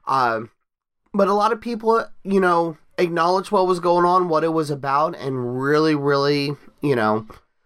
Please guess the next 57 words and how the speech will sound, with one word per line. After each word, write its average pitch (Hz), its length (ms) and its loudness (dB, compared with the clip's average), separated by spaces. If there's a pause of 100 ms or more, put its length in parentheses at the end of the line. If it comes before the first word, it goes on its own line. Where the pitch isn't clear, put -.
(140)
a - 80 -10
lot 151 180 -2
of 147 80 -14
people 160 240 -12
participated, 165 800 -2
put 156 200 -2
forth 143 320 2
a 147 40 -4
lot 135 220 -2
of 127 100 -6
effort 127 320 -4
into 139 380 -2
it, 143 160 2
and 135 120 -4
I 123 60 -2
think 139 220 -4
it 131 40 -2
was 120 160 0
a 117 60 -2
great, 123 320 -2
great 123 260 -4
thing 143 220 -2
that 135 140 -4
happened. 139 460 -6 (420)
So, 180 560 -2 (340)
keep 262 220 -2
an 240 80 -2
eye 220 160 4
out 208 180 0
for 214 80 -6
more 190 220 0
stuff 185 340 -2
like 185 180 0
that. 170 140 0
Of 165 140 -6
course, 170 340 0
I'll 147 120 0
try 156 260 -2
to 151 80 2
help 147 220 -4
promote 147 380 0
not 156 200 0
only 156 240 0
just 143 320 -4 (200)
people 165 360 -2
I 156 120 2
know, 156 420 2 (420)
but 202 180 0
things 196 340 0
in 180 200 0
general 160 420 2
where 147 140 -2
a 139 80 0
lot 139 180 -2
of 139 80 -10
people 147 300 -6
just 143 200 -4